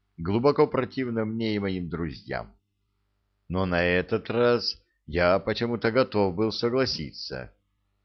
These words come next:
Понимание пришло позже — а во время утреннего разговора с эльфом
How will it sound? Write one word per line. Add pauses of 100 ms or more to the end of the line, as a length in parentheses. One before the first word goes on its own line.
(320)
Понимание
пришло
позже — (800)
а
во
время
утреннего
разговора
с
эльфом